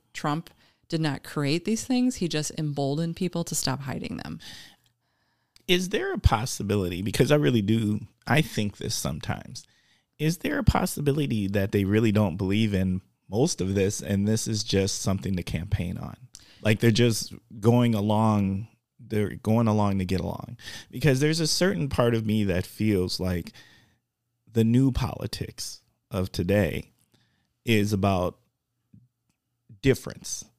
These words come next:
Speaker 2: about finding something to be, uh, to, uh, something that's different and picking on it. And then, and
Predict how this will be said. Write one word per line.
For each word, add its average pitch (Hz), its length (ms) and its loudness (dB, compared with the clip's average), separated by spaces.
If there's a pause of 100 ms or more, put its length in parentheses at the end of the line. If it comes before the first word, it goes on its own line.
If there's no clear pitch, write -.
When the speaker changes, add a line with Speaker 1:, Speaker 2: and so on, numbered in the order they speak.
Speaker 2:
about 104 340 4
finding 143 360 2
something 107 640 0 (540)
to 113 120 0
be, 92 480 0 (1300)
uh, 90 240 -2
to, - 400 -2
uh, 90 260 -2 (420)
something 175 460 0
that's 107 220 0
different 117 540 0
and 95 180 -6
picking 104 400 -8
on 76 200 -6
it. - 180 -8 (840)
And 104 260 4
then, 101 320 2
and 82 520 -8